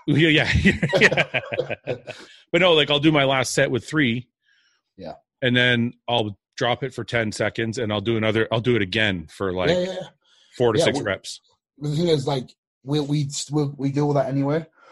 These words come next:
Speaker 1: Yeah.
Speaker 2: <clears throat> And we'll continue to do that. <clears throat> But still, the starting weight we're doing is, like, five plates on the incline.
Speaker 1: I see. I see.
Speaker 2: Like, both of us could do five plates for three to four.
Speaker 1: Yeah, you're gonna have to adjust
Speaker 2: But
Speaker 1: your
Speaker 2: it's
Speaker 1: training, dude. And you
Speaker 2: yeah.
Speaker 1: know what? There's two things just so we can tell people that are out there,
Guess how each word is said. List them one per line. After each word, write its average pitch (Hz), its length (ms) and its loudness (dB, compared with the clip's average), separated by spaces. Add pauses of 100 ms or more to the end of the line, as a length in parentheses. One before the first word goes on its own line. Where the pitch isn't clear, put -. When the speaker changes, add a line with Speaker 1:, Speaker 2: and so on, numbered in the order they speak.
Speaker 1:
Yeah. 104 200 0 (440)
Speaker 2:
<clears throat> - 160 4
And 156 260 2
we'll 151 140 2
continue 151 460 0
to 139 100 -6
do 143 200 -2
that. - 260 -10 (180)
<clears throat> 131 240 -4 (520)
But 147 140 -6
still, 175 280 0
the 139 120 -2
starting 143 640 0
weight 127 200 -4
we're 120 120 -6
doing 117 340 -4
is, - 160 -14
like, 117 140 -14
five 113 340 -12
plates 104 240 -14
on 104 80 -16
the 107 80 -14
incline. 87 360 -18 (380)
Speaker 1:
I 107 140 2
see. 85 180 -8 (480)
I 95 60 -8
see. - 160 -8
Speaker 2:
Like, 156 100 0
both 233 280 2
of 180 100 0
us 170 160 -2
could 160 160 -4
do 151 160 0
five 135 320 -6
plates 113 280 -12
for - 80 -20
three 113 200 -14
to - 100 -20
four. 90 280 -20 (880)
Speaker 1:
Yeah, 123 120 2
you're 120 180 2
gonna 151 180 2
have 139 140 0
to 135 100 -2
adjust 107 280 -2
Speaker 2:
But 110 100 -6
Speaker 1:
your - 20 -2
Speaker 2:
it's - 80 -2
Speaker 1:
training, 107 280 0
dude. 101 200 -2
And 117 140 -2
you 120 60 2
Speaker 2:
yeah. 127 60 2
Speaker 1:
know 143 100 4
what? 143 120 2
There's 131 160 -2
two 165 140 0
things 139 280 -2
just - 200 -4
so 127 80 0
we 117 120 2
can 98 200 -4
tell 117 180 -2
people 101 340 -6
that 95 140 -2
are 95 100 -2
out 101 140 -4
there, 98 240 -4